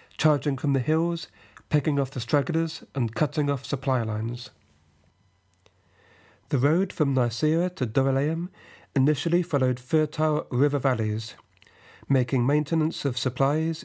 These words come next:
easier. However, the region beyond Dorylaeum was arid and largely uninhabited, and Conrad's troops began to run out of supplies after about eight or ten days.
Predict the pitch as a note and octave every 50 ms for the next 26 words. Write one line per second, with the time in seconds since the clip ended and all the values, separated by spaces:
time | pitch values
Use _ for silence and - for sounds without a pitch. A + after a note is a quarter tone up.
0 | - _ - D3 C3+ A2+ A2+ A2+ G#2+ A2+ B2+ - - _ _ _ _ _ _ _
1 | _ _ _ _ _ _ _ _ _ _ _ _ _ _ _ _ _ _ - _
2 | _ - - - _ - C3 C3 C#3+ C3+ B2+ A2 A#2 A2 B2+ C#3+ C3+ - D#3 D3
3 | C3+ A#2 B2+ B2+ C#3 C#3+ C#3 B2+ - D3 C#3 C#3 C#3 C#3 C#3+ D3 D#3 E3+ E3+ F3+
4 | G3+ - - A#2+ - - _ C#3+ C#3+ D3+ E3 E3 D#3+ - - - C3 A#2 B2 C3+
5 | D3 D3 C#3+ C#3+ - D3 C#3 C#3+ - - C#3+ C3+ C3 B2+ A#2+ C3+ B2+ - A2+ -
6 | - A2+ G#2+ - - _ _ _ _ _ _ _ - - - - _ _ C3 B2
7 | A#2+ - - D3+ C3+ C3 C3 B2 - - - - D#3 D#3+ D#3 - - - - C3+
8 | - C3 B2 A#2 - - A#2 C3+ C#3+ C#3+ D3 D3 D3 D3 - B2 A2 - - B2+
9 | A#2+ - C3 C3 C#3 D3 D#3 E3 D#3 - - - - - - - - _ C3 C3
10 | B2 - - C3+ A#2+ A#2+ A2 - - _ D3+ D3+ E3 - - C3+ B2 A2+ A#2 -
11 | D3+ C#3+ C#3 C3+ B2+ B2+ A#2+ A2 A2 A2 A2 A2 - -